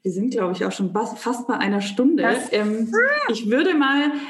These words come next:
Speaker 1: ähm,
Speaker 2: <laughs>
Speaker 1: n-, noch, weil ich werde in letzter Zeit ganz oft gefragt, auch von jungen Hörerinnen und Hörern, die gerade so ins Business einsteigen, manche haben eine Schauspielausbildung, manche nicht, ähm,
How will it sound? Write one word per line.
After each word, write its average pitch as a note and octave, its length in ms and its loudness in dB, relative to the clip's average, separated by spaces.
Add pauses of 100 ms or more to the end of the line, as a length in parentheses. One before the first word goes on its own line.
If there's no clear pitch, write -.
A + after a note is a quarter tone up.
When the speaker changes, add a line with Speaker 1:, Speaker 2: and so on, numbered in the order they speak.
(180)
Speaker 1:
ähm, B3 420 2
Speaker 2:
<laughs> A#3+ 240 -2
Speaker 1:
n-, - 360 -2
noch, B3 340 0
weil A#3+ 160 2
ich - 140 -4
werde C4+ 180 2
in A#3+ 160 0
letzter C#4+ 320 0
Zeit C4 480 -2
ganz B3+ 240 2
oft - 300 -2
gefragt, B3 680 -4
auch A#3+ 240 -4
von A3+ 400 -2
jungen C#4 520 4
Hörerinnen A#3 880 0
und G#3+ 240 -2
Hörern, B3 600 2
die G#3+ 180 -4
gerade A#3 340 0
so A#3+ 80 -2
ins A3+ 240 -4
Business A#3 340 0
einsteigen, G#3+ 680 0
manche A3 340 -2
haben B3 120 -4
eine B3+ 100 0
Schauspielausbildung, A3+ 960 -2
manche G#3+ 320 -2
nicht, A#3+ 440 0 (640)
ähm, A3+ 720 -2